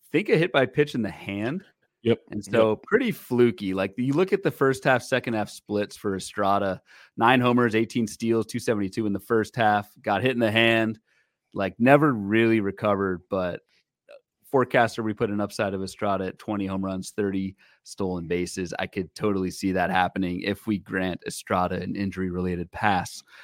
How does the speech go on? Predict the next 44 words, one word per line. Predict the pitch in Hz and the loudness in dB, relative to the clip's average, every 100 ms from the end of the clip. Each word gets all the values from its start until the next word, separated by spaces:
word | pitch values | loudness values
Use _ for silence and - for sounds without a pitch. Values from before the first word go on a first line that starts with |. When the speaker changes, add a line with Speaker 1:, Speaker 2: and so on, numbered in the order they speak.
| - | -8
Speaker 1:
for | - | 0
the | 98 | 0
second | 87 - 90 90 | 0 -4 -4 -4
half, | 90 87 85 | -2 -2 -2
which | 98 - - - | -4 -4 -8 -12
I | 87 - | -14 -4
definitely | 107 98 104 95 98 | 0 0 0 0 0
think, | 95 117 95 | 0 0 0
given | - 95 101 | 0 0 0
the | |
context, | 101 123 117 107 101 87 - - _ _ _ - | 2 6 6 4 0 -2 -6 -20 _ _ _ -8
what | 107 | -4
we're | 92 | 2
doing | 85 120 101 | 6 8 6
here, | 92 90 | 2 -2
I | |
think | 87 90 | -4 -8
you | 101 | -8
can | - 92 | -8 -6
do. | 90 95 _ _ _ _ _ - - - | -6 -8 _ _ _ _ _ -20 -20 0
Speaker 2:
Yep, | 120 127 | 2 2
I | 117 | 4
have | 117 | 6
no | 113 117 | 8 6
problem | - 113 | 6 6
with | 110 | 8
that. | 110 | 6
That | 110 | 8
would | 110 | 6
have | 101 | 6
been | 107 | 4
my | 104 | 2
choice | 98 - 110 123 - - | 0 2 2 2 -6 -12
on | - 131 | -4 0
this | 123 123 | 2 4
one, | 143 143 | 4 4
but | - | 0
I | 98 | 2
tried | - 117 | 6 8
to, | 107 101 - | 6 2 2
where | 110 | 2
I | 98 | 2
could | - 123 | 4 2
differentiate, | 120 120 123 123 131 131 135 | 4 2 2 0 2 0 0